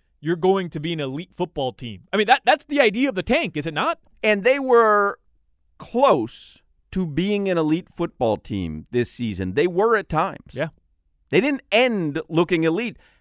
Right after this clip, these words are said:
Speaker 2: But that doesn't mean that can't change for the playoffs, by the way.
Speaker 1: I, I, I would agree with that, but not with the route that they have to go.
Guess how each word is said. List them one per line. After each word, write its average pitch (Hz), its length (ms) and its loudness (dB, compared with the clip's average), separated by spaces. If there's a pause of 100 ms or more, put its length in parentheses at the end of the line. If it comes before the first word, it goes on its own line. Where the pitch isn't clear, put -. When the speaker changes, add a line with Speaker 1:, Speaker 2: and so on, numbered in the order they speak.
Speaker 2:
But - 80 -20
that 254 100 6
doesn't 359 220 -2
mean 269 120 -2
that 233 140 0
can't 202 240 -4
change 190 240 -4
for 156 120 -8
the 123 80 -8
playoffs, 143 520 -2
by 85 100 -6
the 76 80 -10
way. 69 260 -14 (1500)
Speaker 1:
I, 220 380 -2 (120)
I, 202 60 2
I - 20 4
would 269 140 -2
agree 165 200 -2
with 160 120 -4
that, 160 280 0
but 143 200 -4
not 170 340 0 (460)
with 165 180 -4
the 165 100 0
route 147 440 2
that 143 160 -2
they 143 120 -2
have 139 220 -2
to 127 80 -10
go. 131 320 -6